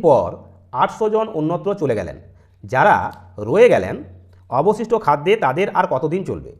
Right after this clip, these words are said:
তাহলে চার হাজার জন লোকের ছিল একশো নব্বই দিনের খাবার, তিরিশ দিন তারা খেয়ে নিয়েছে, তাহলে আটশো জনের, ওই আটশো জন যদি চলে যায়,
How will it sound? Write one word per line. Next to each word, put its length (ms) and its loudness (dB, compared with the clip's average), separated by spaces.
তাহলে 180 0
চার 180 0
হাজার 260 2
জন 180 -2
লোকের 300 -2
ছিল 120 0
একশো 200 -6
নব্বই 320 -2
দিনের 180 -2
খাবার, 200 2
তিরিশ 280 -4
দিন 80 -4
তারা 180 2
খেয়ে 280 -4
নিয়েছে, 240 -4
তাহলে 180 -2
আটশো 280 -6
জনের, 240 -4
ওই 140 -4
আটশো 220 -2
জন 140 -2
যদি 180 -6
চলে 180 0
যায়, 160 -6